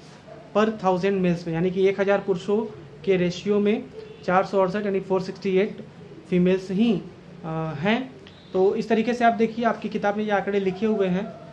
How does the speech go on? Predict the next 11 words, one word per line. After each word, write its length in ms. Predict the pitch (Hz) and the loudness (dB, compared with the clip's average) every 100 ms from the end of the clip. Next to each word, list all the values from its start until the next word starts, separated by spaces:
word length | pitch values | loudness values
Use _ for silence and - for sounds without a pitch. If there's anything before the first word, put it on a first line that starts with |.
| - - - - - | -18 -20 -20 -20 -12
और, 260 | 170 175 180 | 0 2 4
अ, 280 | 185 185 180 - - - | 6 6 2 -8 -14 0
अगर 180 | 175 196 | 4 4
एशिया 300 | 190 214 220 | 4 2 2
की 120 | 226 | 4
बात 260 | 214 220 | 2 2
करें, 180 | 220 226 | 0 0
तो 100 | 233 | 0
हमारे 460 | 196 196 196 208 - - | 0 2 2 2 -2 -6
including 400 | 170 180 202 190 | -2 0 2 4
India 300 | 185 196 220 | 4 4 2